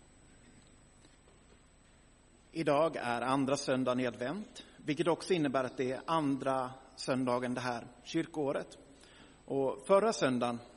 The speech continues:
när vi började vårt nya kyrkoår, så sa Martin att det här var ett nådens år och att alla år i kyrkan är nådens år. Hur kommer det sig att vi kan säga det,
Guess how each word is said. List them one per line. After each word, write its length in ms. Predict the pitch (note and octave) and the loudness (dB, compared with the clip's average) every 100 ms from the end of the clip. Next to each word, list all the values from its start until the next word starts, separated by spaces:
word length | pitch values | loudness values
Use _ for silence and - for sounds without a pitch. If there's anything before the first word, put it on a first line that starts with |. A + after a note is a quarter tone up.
| - - | -18 -4
när 140 | C#3 | -2
vi 280 | B2+ B2 B2+ - C3 | -2 -4 -6 -14 -4
började 380 | D#3 C#3+ C#3+ D#3 | 0 2 2 0
vårt 180 | C#3+ - | -2 -4
nya 220 | D3+ E3+ | -2 -4
kyrkoår, 560 | E3+ E3 B2 A#2+ A#2+ A#2+ | -2 -4 -4 -6 -6 -8
så 140 | - D3+ | -12 -4
sa 180 | C#3+ C#3+ | -2 0
Martin 480 | C#3 B2 - C3+ | -2 -4 -8 -6
att 260 | B2+ - - - - - - - | -6 -8 -16 -20 -20 -20 -20 -10
det 80 | C#3 | -4
här 200 | D#3+ D#3+ | -2 0
var 140 | C#3 | 0
ett 100 | C3 | 0
nådens 600 | D#3+ F3 D#3 E3 G3 - | -2 0 0 0 0 -4
år 240 | C3+ G#2 - - - - - - - | -4 -4 -6 -12 -20 -20 -20 -20 -14
och 320 | - C#3+ C#3+ D3+ | -2 -2 0 0
att 320 | C#3 - - - - | -2 -6 -18 -18 0
alla 340 | F#3 D#3 G#3+ | 4 4 4
år 260 | F#3 C3+ B2+ B2 | 4 2 -2 -8
i 60 | C#3 | -8
kyrkan 580 | - C#3+ B2 C3 B2+ B2 C#3 | -4 -4 -4 -4 -4 -6 -6
är 360 | C3 B2+ B2 - - | -4 -4 -8 -12 -4
nådens 680 | D3 C#3 C3 C3+ B2+ - - | 0 0 0 -2 -4 -8 -8
år. 340 | G3 D3+ - - - - - - - - - - - - - - - - - _ _ - - - - - - - - - | -6 -6 -8 -12 -20 -20 -20 -20 -20 -20 -20 -20 -20 -20 -20 -20 -20 -20 -20 _ _ -20 -20 -20 -20 -20 -20 -20 -20 -8
Hur 120 | D#3+ | -4
kommer 260 | F#3+ E3+ | 0 0
det 200 | F3 C#3+ | 2 2
sig 80 | F3 | 0
att 100 | G3+ | -2
vi 60 | D3 | -2
kan 160 | D3 | -4
säga 420 | C#3 F#3 D#3+ G3 D#3 | -2 0 0 0 -2
det, 200 | G#2 | -4